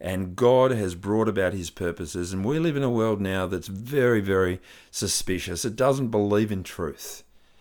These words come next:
And, uh, it's very difficult for people to untangle the ideas of, of Marvel and D C superheroes with Jesus, and,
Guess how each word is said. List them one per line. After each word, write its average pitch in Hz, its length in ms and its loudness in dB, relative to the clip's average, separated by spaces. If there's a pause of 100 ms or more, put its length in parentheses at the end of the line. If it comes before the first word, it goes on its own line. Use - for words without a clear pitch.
(380)
And, 95 520 -2
uh, 87 60 0
it's 90 180 -8
very 117 320 6
difficult 131 420 0
for 90 120 -6
people 92 320 0
to 90 220 -2
untangle 110 600 0
the 87 180 0
ideas 98 580 0
of, 87 180 -2 (360)
of 95 220 -6 (220)
Marvel 113 560 2
and 101 100 0
D 110 220 4
C 107 240 0
superheroes 98 960 2
with 87 380 -4
Jesus, 107 640 0
and, 90 300 -4